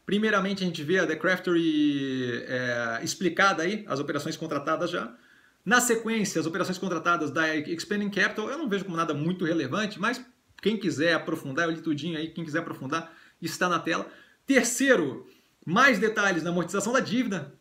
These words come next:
pra não confundir, aquele valor ali em cima tem um U S D na frente, né, tem, tá em dólar, mas eu imagino que por erro, tá, porque as contas não batem aí,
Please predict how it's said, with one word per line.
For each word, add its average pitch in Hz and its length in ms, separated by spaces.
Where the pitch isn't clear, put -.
pra 269 160
não 277 120
confundir, 208 580
aquele 196 200
valor 202 240
ali 202 100
em 180 60
cima 208 260
tem 202 120
um 190 160
U 214 60
S 185 200
D 175 420
na 147 140
frente, 180 320
né, 151 60
tem, 156 180
tá 175 120
em 175 120
dólar, 156 420
mas 185 280
eu 269 140
imagino 208 560
que 180 100
por 226 200
erro, 208 280
tá, 139 140
porque 143 160
as 139 160
contas 165 260
não 147 140
batem 156 340
aí, 190 180